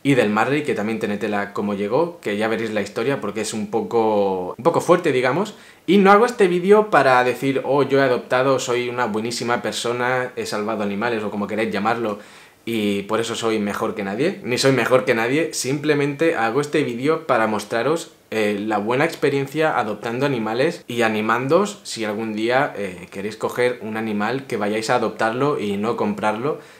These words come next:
porque es una experiencia que os va a llenar muchísimo. Entonces, vamos a empezar por el señor Damon. No sé cuántos años teníamos, creo que teníamos veintiuno, veintidós, veintidós años o por ahí, era en el dos mil dieciséis,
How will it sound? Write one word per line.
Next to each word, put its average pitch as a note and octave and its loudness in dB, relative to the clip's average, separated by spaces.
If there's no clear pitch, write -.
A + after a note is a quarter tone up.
porque G#2+ -4
es G#2+ -4
una A#2 -2
experiencia G#2+ -2
que G#2 -2
os F#2 -6
va G#2 -2
a G2+ -2
llenar G#2+ -2
muchísimo. F#2 -4
Entonces, D#3 2
vamos A3+ 8
a A3 4
empezar G3+ 4
por F3+ 4
el G3 4
señor D#3+ 2
Damon. D#3 2
No D3+ -4
sé E3 0
cuántos D3 0
años C#3 0
teníamos, D3+ 0
creo C3 -2
que D3+ -4
teníamos D3 -2
veintiuno, B2 -2
veintidós, C3+ -2
veintidós A#2 -2
años D3+ -2
o A#2+ -4
por G#2+ -2
ahí, C#3+ 0
era C3+ 2
en C#3+ -2
el A2+ -4
dos G#2 -4
mil C3+ -4
dieciséis, C#3 -2